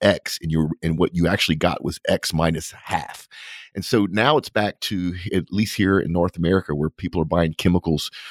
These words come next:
through the manufacturers. It's sort of like what Sam Walton realized. So Sam Walton's genius wasn't in building a whole bunch of retail Walmart stores.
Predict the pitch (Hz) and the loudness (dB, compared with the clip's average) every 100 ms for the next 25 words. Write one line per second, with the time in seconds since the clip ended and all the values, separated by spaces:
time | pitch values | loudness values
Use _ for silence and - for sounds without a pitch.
0 | - _ - 101 139 143 107 104 104 90 | -20 _ -8 0 2 2 2 2 2 0
1 | - - 101 120 - 78 69 - - - | -2 -4 -2 -2 -2 -2 -2 -4 -8 -16
2 | - - - - 180 190 - - - 113 | -18 -10 -2 2 4 4 2 0 0 2
3 | 90 82 92 73 69 67 - - - - | 2 2 0 -2 -4 -6 -8 -6 -4 -2
4 | 160 190 131 110 107 90 82 - - - | 0 2 4 4 4 2 0 -4 -2 0
5 | 107 120 80 - - - - - - 104 | 2 2 0 -2 -10 -16 -20 -14 2 4
6 | 147 143 92 85 98 101 82 98 90 90 | 4 0 -2 0 2 2 2 2 2 0
7 | 76 95 - 78 69 90 85 64 - - | 0 0 0 0 2 0 0 -2 -4 -6
8 | - - | -8 -10